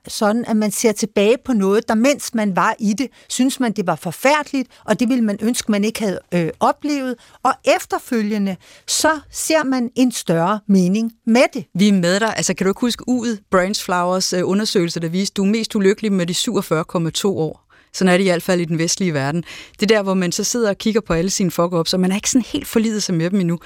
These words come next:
Speaker 2: Så kommer der så en dejlig, resignerende og accepterende bevægelse. Efterhånden så går man så op mod toppen igen. Det er ligesom det her
Speaker 1: Men
Speaker 2: u-, øh,
Speaker 1: der, hvor jeg
Speaker 2: bevægelse.
Speaker 1: vil give dig, altså der, hvor jeg vil give jer ret, det er, at jeg tror, <clears throat> eller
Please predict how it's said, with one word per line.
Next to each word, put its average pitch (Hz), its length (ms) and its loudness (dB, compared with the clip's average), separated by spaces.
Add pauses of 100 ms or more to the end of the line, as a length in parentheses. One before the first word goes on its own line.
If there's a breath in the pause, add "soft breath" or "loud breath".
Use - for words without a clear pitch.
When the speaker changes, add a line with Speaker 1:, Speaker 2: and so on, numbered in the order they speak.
(220 loud breath)
Speaker 2:
Så - 140 -2
kommer 196 280 2
der 147 100 -2
så 160 280 -2
en 165 140 -2
dejlig, 160 420 -2
resignerende 160 640 0
og 131 80 -2
accepterende 156 600 -2
bevægelse. 143 580 -2
Efterhånden 156 360 0
så 151 100 -2
går 156 140 0
man 151 140 2
så - 100 0
op 151 140 0
mod 160 140 0
toppen 156 360 0
igen. 143 240 0
Det - 60 -6
er - 300 -20
ligesom 202 240 4
det 180 100 4
her 180 220 2
Speaker 1:
Men 233 180 4
Speaker 2:
u-, 220 80 -4
øh, 160 80 0
Speaker 1:
der, 311 140 4
hvor 294 140 4
jeg 285 40 2
Speaker 2:
bevægelse. 269 140 0
Speaker 1:
vil 226 100 -4
give 247 160 0
dig, 214 140 0 (140)
altså 214 200 0
der, 269 160 2
hvor 277 80 2
jeg 247 140 2
vil 214 80 -2
give 220 180 -2
jer 185 120 -4
ret, 190 240 0
det 254 140 0
er, 208 80 2
at 214 200 -2
jeg 214 120 0
tror, 285 320 0 (180 soft breath)
<clears throat> 165 240 0
eller 196 160 4